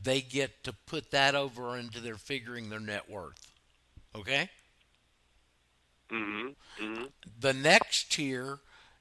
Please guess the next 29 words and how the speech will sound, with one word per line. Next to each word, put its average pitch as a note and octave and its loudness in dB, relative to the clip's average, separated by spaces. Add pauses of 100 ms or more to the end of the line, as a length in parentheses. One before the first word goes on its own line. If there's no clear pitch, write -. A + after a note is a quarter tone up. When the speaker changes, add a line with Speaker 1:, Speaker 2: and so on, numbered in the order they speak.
(100)
Speaker 1:
doesn't C3 8
have F3+ 6
a C3 -4
hundred A#2+ -6
percent, G2 -4
and A2 -6
maybe, A#2 -4
I'm A#2 0
not B2+ 0
sure C#3+ -2
exactly, B2 0
I A2 0
believe C3 -4
it B2 -4
has, A#2+ -2
like, G#2+ -2 (260)
seventy-five A2+ 2
percent. E2 -8 (400)
So B2+ 4 (180)
if A2 -6
you've D3+ -6
got C3 0
something C3+ 0
that's A#2 -4
listed D3 0
as B2+ 2
a B2 -4
million C3 -4
dollars C#3+ 2